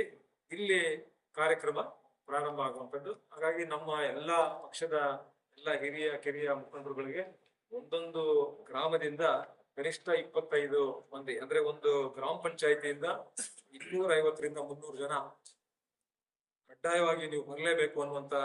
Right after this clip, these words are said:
ಸೂಚನೆಯನ್ನ ಕೊಟ್ಟಿದ್ದೀನಿ. ಹಾಗಾಗಿ, ಆ, ಮಾಧ್ಯಮಗಳ ಮೂಲಕ ಇವತ್ತು ಕೂಡ ನಾನು ತಿಳಿಸುವಂತದ್ದು ಏನಂದ್ರೆ, ಇವತ್ತು ಆವತ್ತಿನ ಹನ್ನೊಂದನೇ ತಾರೀಕು ನಡೆಯುವಂತ, ಆ, ಕಾರ್ಯಕ್ರಮಕ್ಕೆ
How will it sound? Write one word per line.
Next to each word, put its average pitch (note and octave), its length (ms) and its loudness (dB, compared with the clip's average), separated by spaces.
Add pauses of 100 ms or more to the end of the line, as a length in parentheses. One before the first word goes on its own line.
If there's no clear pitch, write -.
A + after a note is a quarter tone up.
(260)
ಸೂಚನೆಯನ್ನ C#3+ 600 -4 (420)
ಕೊಟ್ಟಿದ್ದೀನಿ. D3 420 -2
ಹಾಗಾಗಿ, D3+ 1040 -2 (380)
ಆ, C3+ 240 -4
ಮಾಧ್ಯಮಗಳ D3 640 0
ಮೂಲಕ D3+ 380 -4 (440)
ಇವತ್ತು C#3+ 460 0
ಕೂಡ C3+ 140 -6
ನಾನು C3+ 440 -4
ತಿಳಿಸುವಂತದ್ದು C3+ 640 -8
ಏನಂದ್ರೆ, C3 600 -6 (240)
ಇವತ್ತು C#3+ 340 -2 (500)
ಆವತ್ತಿನ C#3+ 400 0
ಹನ್ನೊಂದನೇ D3+ 520 -2
ತಾರೀಕು C#3 760 0 (140)
ನಡೆಯುವಂತ, C#3 420 0 (640)
ಆ, B2+ 340 -12 (180)
ಕಾರ್ಯಕ್ರಮಕ್ಕೆ D3 1000 2